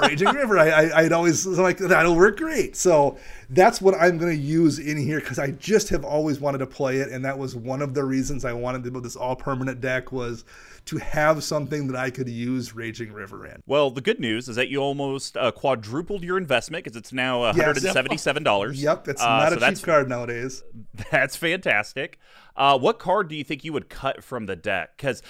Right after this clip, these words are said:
Speaker 2: that's an interesting card, 'cause that could be, like, a game winner, and so something that we've experienced, Dana, is when we're doing our cuts, it's like, "Oh, the card I wanna add is a yeast card," and then it's like, "Well, do I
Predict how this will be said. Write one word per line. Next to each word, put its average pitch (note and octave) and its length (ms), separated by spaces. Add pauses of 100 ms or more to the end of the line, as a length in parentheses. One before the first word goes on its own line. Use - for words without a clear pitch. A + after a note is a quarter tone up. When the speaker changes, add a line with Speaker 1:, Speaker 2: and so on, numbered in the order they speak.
(160)
Speaker 2:
that's F3+ 220
an G#3+ 60
interesting A#3+ 380
card, G#2+ 240
'cause A#2 120
that D#3 180
could F#3 160
be, G3 140
like, F#3 180
a C3+ 60
game A#2+ 420
winner, G3+ 360 (100)
and B2+ 160
so D#3 500 (340)
something G#3 360
that D#3 200
we've F3+ 260
experienced, A#2 720
Dana, G2+ 300
is G#2 180
when G#2+ 140
we're A#2 140
doing B2 220
our A2+ 220
cuts, B2+ 480
it's A2 180
like, A#2 180
"Oh, B2+ 400
the B2 140
card D#3+ 180
I D3 40
wanna C#3+ 160
add C#3 300
is A#2+ 180
a A2+ 100
yeast C3+ 320
card," G2+ 420 (280)
and B2+ 60
then B2+ 80
it's B2 100
like, D3+ 140
"Well, C#3+ 140
do A#2+ 160
I B2 100